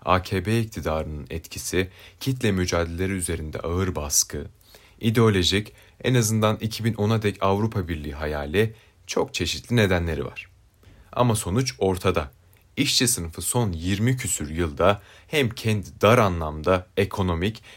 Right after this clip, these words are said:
ve sendikal çıkarları açısından söz sahibi olamadı. Hem de genel olarak siyaset masasına yumruğunu vuramadı. Başka sömürülen ve ezilen kitlelere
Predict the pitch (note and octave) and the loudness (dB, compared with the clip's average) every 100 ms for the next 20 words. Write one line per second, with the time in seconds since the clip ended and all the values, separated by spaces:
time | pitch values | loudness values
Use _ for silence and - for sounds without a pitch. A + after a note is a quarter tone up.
0 | - A#2+ A2+ - F#2+ F#2 - A#2+ C3+ - | -2 0 0 0 -2 -4 0 2 2 -2
1 | F2+ F#2 G#2 A#2 A2 - D#2+ D2+ D2+ D2 | -2 0 0 0 -2 -6 -6 -8 -6 -2
2 | B2+ B2+ - D#2+ E2+ F#2+ B2+ - F#2+ F#2 | 0 0 0 -2 -4 -2 -6 0 2 2
3 | F2+ D2 - _ _ _ - _ - - | 0 -2 -10 _ _ _ -20 _ -10 -2
4 | F#3+ A#2 E2 E2 A2 A#2+ G2+ D#2+ E2 B2 | 0 0 -2 2 2 2 0 0 4 4
5 | B2+ - _ - - G#2+ A2 - C#3 - | 2 -18 _ -4 2 4 4 0 -4 -4
6 | F#2 - D#2+ - E2 G#2+ G2 E2+ G2 A#2+ | -4 -4 -4 -4 0 0 0 -2 -2 0
7 | F#2 D#2 B1 - _ _ _ _ _ _ | 0 0 -2 -14 _ _ _ _ _ _
8 | C3+ C3+ - F2+ - G2 F#2+ F2+ E2+ E2 | 6 6 0 -2 -2 0 -2 -2 -4 -4
9 | D#2+ - F#2+ G2 E2 E2+ - - E2 E2 | -6 -4 -4 -2 -2 -2 -6 -4 -2 4
10 | A2 B2+ | 4 4